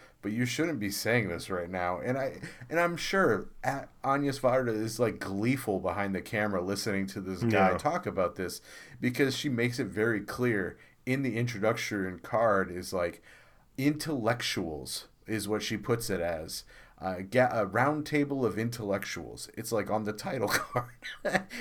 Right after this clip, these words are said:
Speaker 1: And then there's these people talking about the movie, and some of it is so far off base that it must be like, you know, even then she's like, "See, people still don't understand what the hell I'm talking about here."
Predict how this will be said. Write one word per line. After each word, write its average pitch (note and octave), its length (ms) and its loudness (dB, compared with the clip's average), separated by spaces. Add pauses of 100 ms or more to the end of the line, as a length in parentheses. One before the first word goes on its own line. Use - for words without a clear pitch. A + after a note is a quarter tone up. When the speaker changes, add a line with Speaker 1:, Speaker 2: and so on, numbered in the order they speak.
Speaker 1:
And E3+ 220 6
then D#3 160 6
there's D3+ 240 4
these C#3 220 2
people C3+ 360 0
talking B2+ 360 2
about A#2+ 220 0
the A2+ 60 -2
movie, A#2+ 440 0
and G2+ 200 0 (260)
some C3 300 2
of C3+ 140 0
it A#2 80 0
is A2 160 -2
so A#2 260 2
far B2 380 4
off G#2 220 2
base C3+ 440 2 (320)
that A2+ 200 4
it A#2 80 0
must A#2 280 -2
be B2+ 140 2
like, G#2+ 420 0 (100)
you A2+ 140 -2
know, F#2 320 -4
even D3 440 0
then G3+ 280 2
she's F#2+ 280 -4
like, F#2 240 -2
"See, C#3+ 480 -2 (260)
people B2 300 -4
still B2 640 4
don't G#2 240 4
understand G2 580 -2
what F2 120 -6
the F#2 80 -6
hell G2 220 0
I'm F#2+ 140 0
talking G2+ 380 -4
about F2+ 300 -4
here." F2+ 280 -4